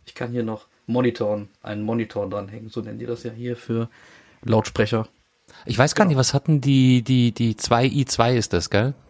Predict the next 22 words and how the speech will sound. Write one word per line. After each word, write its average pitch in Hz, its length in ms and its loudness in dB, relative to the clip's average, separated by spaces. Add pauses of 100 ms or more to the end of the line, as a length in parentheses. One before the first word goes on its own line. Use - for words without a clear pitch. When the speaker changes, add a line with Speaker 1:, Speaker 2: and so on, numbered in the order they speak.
Speaker 2:
Die - 80 -6
Scarlett. 90 480 -2 (1400)
Ist - 160 -2
deine 131 160 4
auch - 120 2
so - 100 0
schön 151 200 2
rot 120 360 2
Speaker 1:
Die 117 180 -4
Speaker 2:
wie 127 60 0
meine? 131 360 4 (1120)
Speaker 1:
Ja, 127 360 2 (280)
ja, 113 200 2
die 156 60 2
ist 151 100 0
auch 139 220 2
noch 135 280 2
rot. 127 320 2
Speaker 2:
Interessantes 123 560 2
Design 107 400 2
eigentlich, 82 400 -6
gell? 101 280 0